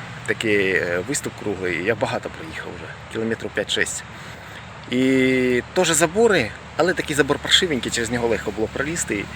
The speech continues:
Я полазив, полазив і знайшов таке місце. От. Оказується, там далі вже через п'ятдесят метрів починається бананова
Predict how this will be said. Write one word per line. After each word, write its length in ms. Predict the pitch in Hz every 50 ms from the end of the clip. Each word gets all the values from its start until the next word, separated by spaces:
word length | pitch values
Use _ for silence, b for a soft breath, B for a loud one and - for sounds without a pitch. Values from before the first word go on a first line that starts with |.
| B B B B B
Я 120 | 156 170
полазив, 380 | 165 - 160 165 165 151 160 151
полазив 360 | - 160 170 175 151 143 135
і 40 | 131
знайшов 300 | 143 143 139 - - 127
таке 220 | - 113 110 -
місце. 300 | 110 120 127 - - 107 101 - - - - - - - - - B B B B B B - - -
От. 260 | - 95 92 92 92 - - - B B B B B B -
Оказується, 420 | 110 - 147 135 131 127 117 127
там 180 | 113 120 110 107
далі 140 | 110 120 117
вже 320 | - - 117 104 - 113
через 220 | - - 101 - -
п'ятдесят 360 | - 127 120 - 131 113 -
метрів 260 | 131 127 - 110 104
починається 480 | 104 98 - 110 107 101 101 101 - 101
бананова 380 | 95 110 107 107 101 101 98